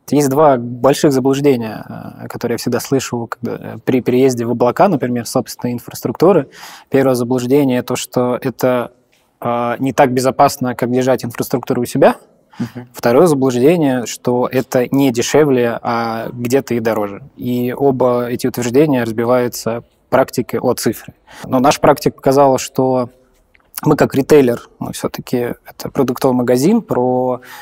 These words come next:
Speaker 1: продукты, про впечатления, про доставку эмоций.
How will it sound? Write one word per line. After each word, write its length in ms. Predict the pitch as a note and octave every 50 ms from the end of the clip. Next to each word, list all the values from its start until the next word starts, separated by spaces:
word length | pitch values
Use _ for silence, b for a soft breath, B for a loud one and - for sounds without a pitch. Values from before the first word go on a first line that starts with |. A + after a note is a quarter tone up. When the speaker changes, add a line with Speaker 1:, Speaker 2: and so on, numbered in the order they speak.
| B B -
Speaker 1:
продукты, 520 | - B2+ B2 B2 F3 G3+ G3 - - C3+
про 160 | - - C3
впечатления, 920 | - - C3+ - - C3 - C#3+ D#3+ F3+ F3 D3+ C#3 C3+ B2+ B2 B2 A#2+ A#2+
про 360 | - - B2 B2+ B2+ B2 B2
доставку 460 | A#2+ B2+ - - - C3 - - B2
эмоций. 520 | A#2+ C3+ F#3 A#3+ - - - D#3 C3 C3+